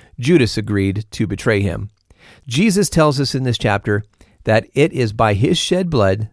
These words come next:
that we are forgiven. So if you've never heard that message before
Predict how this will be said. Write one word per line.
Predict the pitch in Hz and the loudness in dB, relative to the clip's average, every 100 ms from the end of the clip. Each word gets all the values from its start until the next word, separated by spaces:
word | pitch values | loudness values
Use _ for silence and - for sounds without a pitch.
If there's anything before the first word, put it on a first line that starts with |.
| - | -6
that | 98 - | -6 -2
we | 113 117 - | -2 0 0
are | 104 98 | -2 -2
forgiven. | 113 104 104 92 104 _ _ - - | -2 0 -2 -2 -10 _ _ -18 -2
So | 160 139 | 2 4
if | 123 135 | 2 2
you've | 180 214 | 0 2
never | 226 226 147 | 0 2 2
heard | 101 - 131 151 | 2 0 0 0
that | 131 147 | -2 -2
message | 113 120 - 131 | -2 -2 -2 -4
before | 131 127 135 135 151 | -2 -2 0 0 0